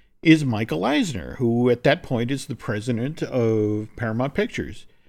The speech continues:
And it's just the whole notion of, you know, "What would you think about coming in here and, and helping us di-, at Disney?" 'Cause frankly, at that point, out of the eight studios in Hollywood, Disney was eighth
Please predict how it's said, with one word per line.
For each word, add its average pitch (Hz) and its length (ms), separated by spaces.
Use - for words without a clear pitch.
And 170 140
it's 170 100
just 208 160
the 190 120
whole 185 120
notion 185 460
of, 135 280
you 165 80
know, 131 120
"What 135 340
would 160 120
you 151 60
think 151 200
about 131 220
coming 127 320
in 131 120
here 123 300
and, 120 240
and 127 140
helping 123 360
us 127 120
di-, 170 280
at 151 140
Disney?" 170 400
'Cause 127 180
frankly, 143 520
at - 80
that 143 260
point, 120 380
out 131 200
of 127 120
the 127 160
eight 135 200
studios 147 520
in 147 80
Hollywood, 131 960
Disney 135 420
was 127 640
eighth 156 440